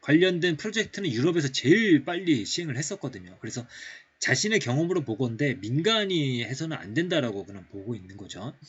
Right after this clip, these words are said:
아, 그래서 이제 일반적으로 봤을 때도 철도, 전력, 우편, 공중보건, 공영방송 등 정부가 주도하는 시스템들이 뭐 여전히 효과적으로 기능을 발휘하고 있지 않은가, 이렇게 이야기를 하는 겁니다.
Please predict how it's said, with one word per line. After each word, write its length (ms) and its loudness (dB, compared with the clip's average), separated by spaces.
아, 360 -16
그래서 440 2
이제 140 -2
일반적으로 520 0
봤을 340 -4
때도 260 2
철도, 680 -2
전력, 500 2
우편, 640 0
공중보건, 880 2
공영방송 800 -2
등 220 -2
정부가 320 2
주도하는 320 0
시스템들이 880 -4
뭐 140 0
여전히 460 2
효과적으로 480 -2
기능을 320 -2
발휘하고 380 -2
있지 180 -4
않은가, 720 -8
이렇게 260 -12
이야기를 260 -8
하는 140 -8
겁니다. 320 -10